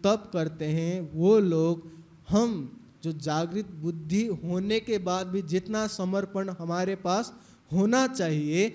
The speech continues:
वो समर्पण से ज़्यादा वो जीव सृष्टि दिखाती है।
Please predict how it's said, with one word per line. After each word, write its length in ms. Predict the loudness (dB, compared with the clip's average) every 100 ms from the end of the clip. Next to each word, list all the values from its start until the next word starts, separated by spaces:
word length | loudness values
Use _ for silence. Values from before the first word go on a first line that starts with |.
| -8 -8
वो 180 | 4 4
समर्पण 800 | 4 2 2 2 0 0 0 0
से 240 | -2 2 2
ज़्यादा 560 | 4 4 4 4 4
वो 200 | 4 2 0
जीव 280 | 2 0 0
सृष्टि 420 | -2 -4 -4 -4
दिखाती 480 | -4 -2 -2 0
है। 100 | -4